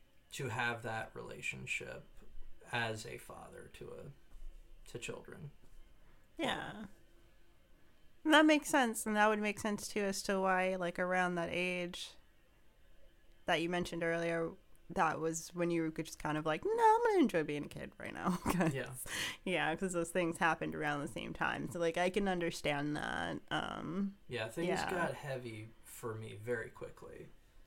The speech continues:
Speaker 1: So.
Speaker 2: Yeah, that, that makes a ton of sense.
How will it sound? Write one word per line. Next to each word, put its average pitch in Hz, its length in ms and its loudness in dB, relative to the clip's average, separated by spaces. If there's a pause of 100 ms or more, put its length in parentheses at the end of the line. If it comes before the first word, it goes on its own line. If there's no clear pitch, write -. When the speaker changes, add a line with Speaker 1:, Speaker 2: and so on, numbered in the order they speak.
(180)
Speaker 1:
So. - 760 -10 (600)
Speaker 2:
Yeah, 190 200 2
that, 185 360 2
that 226 160 2
makes 214 320 0
a 208 80 4
ton 170 260 0
of 170 100 -2
sense. 160 640 0